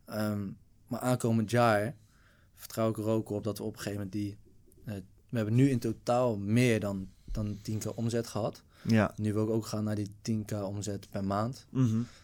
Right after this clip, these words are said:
Speaker 1: En dan vanuit daar ook weer opbouwen.
Speaker 2: Ja, man.
Speaker 1: Dus weet je, ook voor de luisteraars, ehm,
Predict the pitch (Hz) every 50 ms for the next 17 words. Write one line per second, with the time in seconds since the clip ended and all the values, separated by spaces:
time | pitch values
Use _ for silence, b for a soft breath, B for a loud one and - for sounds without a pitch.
0 | B B - 107 101 98 - - 110 104 104 95 110 101 98 95 107 101 - 110
1 | 98 98 107 107 - 127 123 117 101 92 92 95 104 107 104 - - - - 117
2 | 104 107 104 - 120 107 117 113 110 - - 120 113 110 104 110 110 113 113 110
3 | - 113 110 107 107 107 104 104 - - - b b b b b b b - -
4 | 110 107 107 104 104 101 101